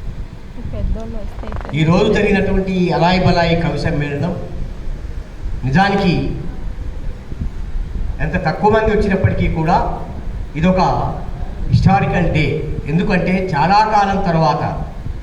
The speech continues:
Speaker 2: దాదాపుగా కొన్ని దశాబ్దాల తర్వాత మళ్ళీ ఈ అలాయ్ బలాయ్ సంస్కృతి గురించి కవి సమ్మేళనం జరగడం, అనేక మంది తెలుగు కవులు, ముస్లిం కవులు వచ్చి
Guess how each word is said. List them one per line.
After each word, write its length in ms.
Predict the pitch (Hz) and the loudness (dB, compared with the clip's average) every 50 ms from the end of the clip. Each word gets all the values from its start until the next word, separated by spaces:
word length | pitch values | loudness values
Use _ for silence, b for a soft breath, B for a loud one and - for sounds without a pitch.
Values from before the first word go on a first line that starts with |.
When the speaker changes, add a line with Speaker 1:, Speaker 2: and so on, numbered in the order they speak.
| - - - - - - - - - - - - - - - - - - - - - - - - | -8 -6 -4 -2 -2 -2 -2 -4 -8 -10 -12 -12 -10 -10 -8 -8 -8 -10 -12 -12 -12 -12 -6 -2
Speaker 2:
దాదాపుగా 640 | 127 139 165 185 196 208 202 196 196 196 196 190 190 - | 0 2 2 4 4 2 2 2 2 2 2 2 2 2
కొన్ని 220 | 180 175 180 175 | 2 2 2 2
దశాబ్దాల 640 | - 156 - - 190 202 208 208 214 214 202 190 | 0 0 0 2 2 2 2 2 2 2 2 0
తర్వాత 560 | 185 180 180 170 170 170 170 170 175 175 175 - | 0 0 0 2 2 2 2 2 2 2 2 2
మళ్ళీ 760 | 143 139 143 165 190 - 226 220 196 151 131 113 - - - - - - - - - - - - - - - - - - - - 151 | 2 2 4 4 4 4 4 4 4 2 2 0 -2 -2 -4 -6 -8 -8 -8 -8 -6 -4 -4 -4 -4 -6 -8 -8 -10 -10 -8 -4 0
ఈ 140 | 156 170 160 | 2 2 4
అలాయ్ 380 | 151 156 190 214 226 220 226 | 4 4 4 4 4 4 4
బలాయ్ 300 | 214 196 196 190 190 190 | 2 2 2 2 2 2
సంస్కృతి 500 | 185 180 170 170 165 165 185 185 170 175 | 2 0 0 -2 -2 -4 -4 -4 -4 -4
గురించి 600 | 160 160 160 160 170 165 - 170 170 143 120 117 - - - - - - - - - - - | -2 -2 -2 -2 -2 -2 0 0 0 2 0 -2 -4 -4 -6 -6 -6 -6 -6 -6 -6 -4 -2
కవి 160 | - 156 170 180 | 2 2 4 4
సమ్మేళనం 560 | 185 185 185 185 185 180 175 170 175 165 151 | 4 4 4 6 6 4 4 4 2 2 2
జరగడం, 380 | 147 143 151 160 170 180 185 165 - - - - - - - - - - - - - - - - - - - 127 | 2 2 2 2 2 2 0 0 -2 -4 -6 -6 -4 -4 -4 -4 -4 -8 -8 -8 -8 -8 -6 -6 -6 -4 0 2
అనేక 280 | 151 185 208 208 - | 2 4 4 4 2
మంది 260 | 214 208 202 202 190 190 | 2 2 4 4 2 2
తెలుగు 360 | - - 170 180 196 202 190 | 2 4 4 4 6 4 4
కవులు, 420 | 202 202 196 190 190 190 196 196 | 4 4 2 2 2 2 2 2
ముస్లిం 380 | 190 170 156 - - 190 190 190 | 2 2 2 2 4 4 4 4
కవులు 600 | 185 180 180 180 180 180 190 185 185 202 - - - - - - - - - - - - - - - - - - | 4 4 4 4 4 2 2 0 0 0 -2 -2 -4 -6 -6 -6 -6 -8 -8 -8 -8 -8 -8 -8 -6 -4 0 0
వచ్చి 640 | - - - - - 226 190 127 - - - - | 2 2 4 4 4 4 4 2 2 0 -2 -2